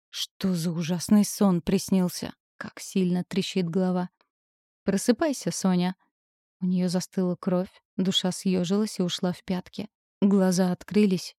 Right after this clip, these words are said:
и боль уступила место дикому страху. "Скучала куколка?" Только один человек на свете называл её куколкой. Она узнала его, несмотря на бороду и волосы,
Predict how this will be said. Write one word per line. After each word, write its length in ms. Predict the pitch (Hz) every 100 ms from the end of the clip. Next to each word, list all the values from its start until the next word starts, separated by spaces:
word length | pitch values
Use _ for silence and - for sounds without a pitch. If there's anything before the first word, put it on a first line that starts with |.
| -
и 80 | 196
боль 360 | 170 190 185
уступила 460 | 180 - 175 190 180
место 440 | 180 185 - -
дикому 600 | 175 160 180 165 196 185
страху. 600 | 180 - 196 180 - 170 - _ _ _ _ _ _
"Скучала 540 | - - 180 - 190 302
куколка?" 520 | - - 180 - 190 _ _ _ _ _ _
Только 380 | - 185 170 185
один 400 | 180 175 175 180
человек 420 | 170 185 180 175
на 80 | 185
свете 400 | 180 175 185 -
называл 400 | 202 175 180 180
её 260 | 175 180 180
куколкой. 600 | - 180 180 180 185 185 _ _ -
Она 300 | 240 294 269
узнала 420 | 185 196 269 220
его, 200 | 180 175
несмотря 560 | 180 170 - 180 175 180
на 140 | 180
бороду 500 | 170 185 185 180 185
и 40 |
волосы, 520 | 190 214 180 175 -